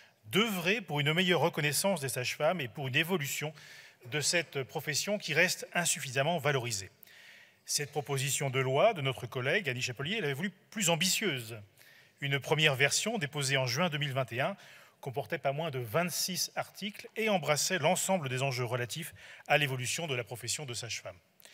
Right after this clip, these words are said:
Mais le principe de réalité nous avait forcés à restreindre le champ d'intervention de cette proposition de loi. Premièrement, parce qu'elle avait vocation à être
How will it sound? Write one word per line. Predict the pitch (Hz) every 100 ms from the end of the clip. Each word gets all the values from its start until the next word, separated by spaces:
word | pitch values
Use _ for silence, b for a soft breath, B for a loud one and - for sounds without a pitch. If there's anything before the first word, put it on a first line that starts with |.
| B B B B -
Mais | 151
le |
principe | 151 160 - 165
de | 143
réalité | 131 139 131 214
nous | 147
avait | 135
forcés | - 135 - 160
à | 113
restreindre | 151 - 165 156 139 117
le | 117
champ | - 123
d'intervention | 139 143 147 117 123 - 147
de | 120
cette | - 120
proposition | - 120 135 147 180
de | 127
loi. | 113 98 - _ B B B B B _
Premièrement, | - 131 139 151 143
parce | 127 110
qu'elle | - 131
avait | 131 135
vocation | 135 139 123 - 147 127 B B B
à | 135
être | 135